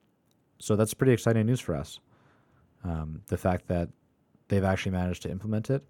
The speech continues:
and get it working. Now, they did say that it took them a lot of work. Um, they said they've got a seventy,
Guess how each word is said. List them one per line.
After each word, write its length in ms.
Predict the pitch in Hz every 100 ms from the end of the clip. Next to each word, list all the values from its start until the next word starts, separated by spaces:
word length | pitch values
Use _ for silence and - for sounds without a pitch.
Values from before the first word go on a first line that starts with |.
| -
and 560 | 90 85 85 82 80 - _
get 120 | - 87
it 60 |
working. 340 | 92 104 123 -
Now, 120 | 101
they 120 | 85 104
did 140 | 117
say 160 | 110 98
that 100 | 92
it 120 | 85
took 140 | 101
them 140 | - 87
a 40 |
lot 240 | 85 90 85
of 60 |
work. 360 | 82 85 - - _ _ _ _ _ -
Um, 220 | 82 80
they 120 | 90
said 260 | - 87 80
they've 160 | 82
got 180 | - 78 - - -
a 120 | -
seventy, 520 | - 95 90 85